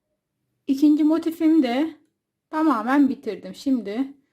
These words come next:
üçüncü motife geçiyoruz. Üçüncü sıra motifimize. Bu sırada kesme işlemi de yapıyoruz. Üç ters, üç düz, üç ters, üç düz, üç tersti.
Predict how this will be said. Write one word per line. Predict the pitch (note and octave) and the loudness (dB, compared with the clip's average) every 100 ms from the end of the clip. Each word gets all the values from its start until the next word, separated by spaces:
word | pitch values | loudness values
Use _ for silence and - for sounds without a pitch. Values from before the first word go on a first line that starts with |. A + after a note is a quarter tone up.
| _ _ _ | _ _ _
üçüncü | C#4 C#4+ D4+ D#4 | -4 2 2 4
motife | C4+ C4 - G3 | 2 0 -8 -12
geçiyoruz. | A3+ A#3 - C#4+ A3+ G#3+ B3+ D#4+ | -10 -12 -2 0 2 0 0 -2
Üçüncü | B3 - A3+ A3 | -8 -8 -8 -6
sıra | - G#3 | -8 -8
motifimize. | G3+ A#3 - - G#3+ G3+ F#3+ A3+ D#4+ D#4+ _ _ _ _ | -8 -12 -12 -14 -12 -10 -6 -2 -2 -6 _ _ _ _
Bu | F#4+ | -6
sırada | F4 C4+ G#3+ A#3+ E4 - _ _ _ _ _ _ _ _ _ _ _ _ | -2 -2 0 0 -2 -4 _ _ _ _ _ _ _ _ _ _ _ _
kesme | - D#4+ D#4+ D4+ | -2 -2 2 2
işlemi | D#4+ - C#4+ B3+ G#3 | 2 0 0 0 -2
de | |
yapıyoruz. | F#3 F3+ - E3+ F3 - _ _ _ _ _ _ _ _ _ | -6 -8 -12 -14 -14 -18 _ _ _ _ _ _ _ _ _
Üç | D#4 D#4+ - | -6 -6 -6
ters, | C#4+ A3+ B3 C#4+ - - | -2 0 0 -4 -12 -8
üç | C#4+ C#4+ - | -8 -8 -14
düz, | - G#3+ G#3 - | -12 -10 -12 -8
üç | C#4 D4 - | -8 -8 -8
ters, | C4 A#3+ C4+ - | -4 -2 -2 -4
üç | C#4 C#4+ - | -8 -8 -10
düz, | B3+ C4+ | -6 -4
üç | C#4 C#4 C#4+ - | -2 -6 -6 -6
tersti. | G3+ F#3+ - - - - C4 E4+ | -4 -4 -8 -18 -18 -4 -2 -2